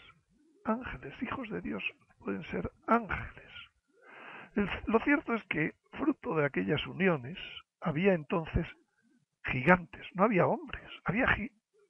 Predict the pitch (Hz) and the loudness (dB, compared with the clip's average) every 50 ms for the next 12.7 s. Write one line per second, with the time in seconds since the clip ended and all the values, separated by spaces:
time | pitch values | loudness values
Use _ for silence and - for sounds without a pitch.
0 | _ _ _ _ - 180 254 320 - - 180 160 151 - - - 226 247 247 165 | _ _ _ _ -6 -4 -4 -4 2 2 6 6 6 6 4 2 0 0 0 0
1 | 147 147 190 175 - - 196 - - 180 151 151 175 180 156 117 113 175 - - | 2 2 0 2 2 0 0 0 -2 -4 -2 2 2 2 2 0 -4 -10 -12 -14
2 | - - _ _ - - - - - - - - - - _ _ _ _ - 185 | -18 -20 _ _ -20 -20 -20 -20 -20 -20 -20 -20 -20 -20 _ _ _ _ -6 -6
3 | 196 - - - 160 - - 269 226 180 160 160 - _ _ _ _ _ _ _ | -4 -4 -6 -8 -8 -4 2 4 4 4 4 2 -4 _ _ _ _ _ _ _
4 | - 254 - - 254 104 - - - _ _ _ _ _ _ _ _ _ - 190 | -6 -6 -4 -2 -4 -4 -4 -6 -10 _ _ _ _ _ _ _ _ _ 2 2
5 | 226 180 147 147 147 131 - - - _ _ - 156 139 131 131 151 208 262 220 | 2 2 -2 -4 -4 -6 -8 -10 -14 _ _ -6 -4 -4 -2 -2 2 2 2 2
6 | - - - - - - - - _ _ _ _ _ _ _ - - - 226 180 | 2 -2 -8 -10 -12 -16 -18 -20 _ _ _ _ _ _ _ -16 -12 -10 -8 -8
7 | - - - - 156 143 - - - 208 175 175 - _ _ _ - - - - | -8 -8 -8 -8 -10 -10 -8 -6 -4 -4 -4 -4 -8 _ _ _ -6 -6 -4 -4
8 | - 139 139 151 156 147 117 - - - - - 147 - - - - - - - | -4 -2 -2 0 -2 -2 -4 -10 -16 -16 -14 -14 -12 -12 -12 -12 -12 -14 -14 -16
9 | - - _ _ _ _ _ _ _ _ _ _ _ _ _ _ _ _ _ _ | -16 -20 _ _ _ _ _ _ _ _ _ _ _ _ _ _ _ _ _ _
10 | _ _ _ _ _ - 190 165 - - 339 320 220 180 - 180 147 147 147 151 | _ _ _ _ _ -2 0 0 2 2 2 2 2 0 -4 -4 -2 -2 -2 -2
11 | 139 - - - - _ _ _ _ _ _ _ _ _ - - - - 196 131 | -4 -4 -6 -8 -12 _ _ _ _ _ _ _ _ _ -6 -6 -2 0 -2 0
12 | 131 160 240 302 311 277 - - - - 294 277 - | 0 -2 -2 0 0 -2 -2 -2 -4 -4 -2 -2 -4